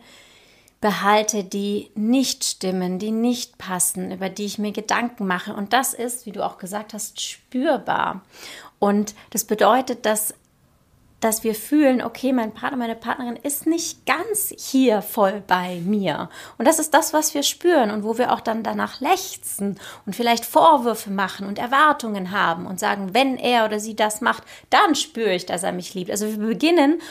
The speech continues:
über einen anderen Weg f-, zu versuchen, das zu kriegen, weil wir uns natürlich wünschen, bedingungslos geliebt zu werden als das, was wir sind.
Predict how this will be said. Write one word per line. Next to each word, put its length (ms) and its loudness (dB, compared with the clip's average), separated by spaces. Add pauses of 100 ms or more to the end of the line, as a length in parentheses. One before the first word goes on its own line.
(160)
über 140 0
einen 220 2
anderen 540 2
Weg 360 2
f-, 160 -16 (100)
zu 180 -8
versuchen, 600 2
das 200 2
zu 120 -4
kriegen, 800 0 (360)
weil 200 0
wir 100 0
uns 160 -6
natürlich 560 -4
wünschen, 260 -6
bedingungslos 760 -10
geliebt 360 -8
zu 160 -4
werden 280 -2
als 140 -12
das, 180 -12
was 160 -10
wir 80 2
sind. 440 0